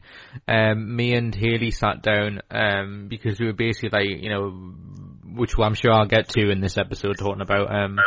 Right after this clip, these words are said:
you know, just the stuff that I've been up to. Um, but, um, yeah, just not having a lot of free time, so we actually sat down, I'm pretty, pretty sure it was yesterday or the day before,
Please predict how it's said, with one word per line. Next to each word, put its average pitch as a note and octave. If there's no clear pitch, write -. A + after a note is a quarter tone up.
you A2+
know, A2
just A2
the A2+
stuff A2
that G#2+
I've G#2
been G#2+
up A#2
to. D#3+
Um, G2+
but, A2+
um, G#2+
yeah, A#2+
just A2+
not B2+
having A2+
a G#2+
lot G#2+
of G#2
free A2
time, A#2+
so G#2
we A2
actually A2
sat G2
down, G2
I'm A2
pretty, F3+
pretty G3
sure -
it C#3
was D3+
yesterday A2+
or G2
the G2
day A2
before, G2+